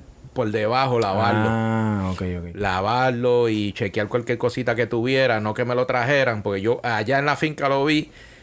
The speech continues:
Speaker 1: y estaba en el piso.
Speaker 2: Ujú.
Speaker 1: ¿Ves?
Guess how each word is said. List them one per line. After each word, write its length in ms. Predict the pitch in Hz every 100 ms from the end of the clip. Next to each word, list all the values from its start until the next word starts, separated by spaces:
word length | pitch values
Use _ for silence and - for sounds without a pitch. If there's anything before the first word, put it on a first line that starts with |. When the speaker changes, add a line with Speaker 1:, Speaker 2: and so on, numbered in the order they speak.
| - - -
Speaker 1:
y 320 | 123 120 117
estaba 300 | 104 120 135
en 60 | 131
el 100 | 117
piso. 380 | 120 113 - - - -
Speaker 2:
Ujú. 300 | - 95 107 113
Speaker 1:
¿Ves? 240 | 98 113